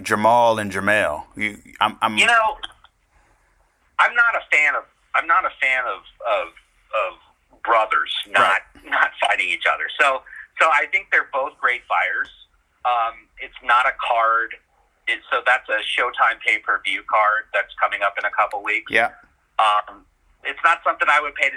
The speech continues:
Speaker 2: see. They're not fighting any, both of them should win. It reminds me very much about the, um, Klitschko brothers,
Speaker 1: Right.
Speaker 2: right? Where the Klitschko brothers each had a belt. They were on top. They would never fight each other 'cause they're brothers. And,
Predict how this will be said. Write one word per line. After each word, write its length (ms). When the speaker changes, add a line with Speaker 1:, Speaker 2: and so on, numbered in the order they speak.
Speaker 2:
see. 240
They're 80
not 300
fighting 420
any, 220
both 260
of 60
them 220
should 320
win. 340
It 160
reminds 540
me 240
very 340
much 300
about 360
the, 300
um, 380
Klitschko 380
brothers, 480
Speaker 1:
Right. 260
Speaker 2:
right? 280
Where 140
the 100
Klitschko 480
brothers 380
each 220
had 160
a 140
belt. 340
They 160
were 100
on 200
top. 420
They 60
would 160
never 300
fight 220
each 160
other 260
'cause 160
they're 100
brothers. 460
And, 200